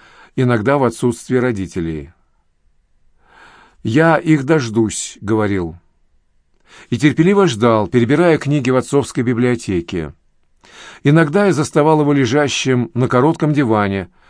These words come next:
даже не снявшим куртку и обувь. Он спал, повернувшись лицом к диванной спинке, подложив под скулу сложенные ладони, подогнув колени так, чтобы ботинки свисали над краем дивана.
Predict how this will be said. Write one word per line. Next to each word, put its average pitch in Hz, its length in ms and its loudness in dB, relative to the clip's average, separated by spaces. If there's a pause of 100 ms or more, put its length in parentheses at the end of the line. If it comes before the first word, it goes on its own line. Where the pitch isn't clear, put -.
(300)
даже 131 600 0
не 123 140 0
снявшим 127 540 -2
куртку 147 540 -2
и 135 160 0
обувь. 98 800 -4 (640)
Он 185 160 2
спал, 147 500 0
повернувшись 131 720 0
лицом 139 640 -2
к 110 80 -10
диванной 120 460 0
спинке, 151 640 0 (440)
подложив 143 480 2
под 127 160 -2
скулу 123 400 0
сложенные 104 460 -2
ладони, 139 540 -2 (420)
подогнув 156 420 2
колени 143 420 0
так, 185 440 -4 (440)
чтобы 143 300 2
ботинки 139 420 2
свисали 127 520 -2
над 117 180 -4
краем 110 320 -2
дивана. 98 500 -2